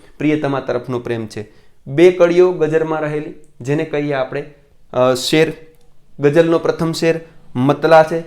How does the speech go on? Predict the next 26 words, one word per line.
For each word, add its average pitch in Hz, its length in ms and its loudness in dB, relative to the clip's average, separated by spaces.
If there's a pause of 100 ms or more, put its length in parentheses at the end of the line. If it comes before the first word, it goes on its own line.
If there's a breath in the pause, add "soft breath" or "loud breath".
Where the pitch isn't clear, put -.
(340)
ગઝલનો 143 440 0
અંતિમ 147 420 -2
શેર 147 320 -2 (200 loud breath)
મક્તા 135 480 4
છે 110 160 -2
અને 143 400 -6
બોધ 151 380 -4 (360)
પ્રથમ 147 340 -6
ગઝલ 143 260 -4
ગુજરાતીમાં 139 580 -6
લખી, 123 380 -8 (220 soft breath)
લેખિત 135 440 -2
છે - 400 -2
જે 143 320 0
બાલાશંકર 135 600 2
કંથિયારે 123 640 -10 (380 soft breath)
લખેલી 117 400 -2
છે. 98 160 -12
તો 151 140 -6
આ 170 260 2
વાત 147 360 -6
થઈ 156 280 -8 (720 soft breath)
<coughs> - 640 -2
પદ્ય 151 240 4
સાહિત્ય 170 400 0
પ્રકારની. 165 460 -2